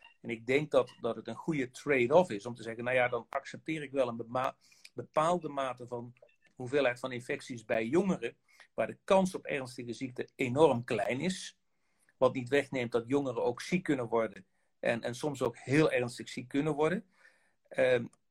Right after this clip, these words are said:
ja, dat is dan een, een, een afweging die je maakt. Want dan zou je dus wel weer kunnen gaan versoepelen, maar dan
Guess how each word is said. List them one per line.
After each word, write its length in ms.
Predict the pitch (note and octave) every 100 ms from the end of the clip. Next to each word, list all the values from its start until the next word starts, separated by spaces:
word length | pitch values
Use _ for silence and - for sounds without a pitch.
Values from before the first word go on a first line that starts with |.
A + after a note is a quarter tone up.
| _ _
ja, 280 | D3 C#3 -
dat 180 | - F3
is 100 | F3+
dan 140 | C3
een, 200 | B2 B2
een, 160 | B2+ A#2
een 160 | - A#2+
afweging 560 | - C#3 C#3+ C#3 C3 C3+
die 100 | D3
je 80 |
maakt. 320 | D3+ D#3 A2 -
Want 160 | A2 _
dan 120 | A#2
zou 160 | A2+ A#2+
je 60 | A#2
dus 140 | G#2+
wel 260 | B2+ C3+ C3
weer 320 | A#2 A2 G#2
kunnen 200 | - A#2+
gaan 180 | A2+ G#2+
versoepelen, 560 | F#2+ - G#3 D3 A#2 - _ _ _ _ -
maar 140 | A#2
dan 180 | A2+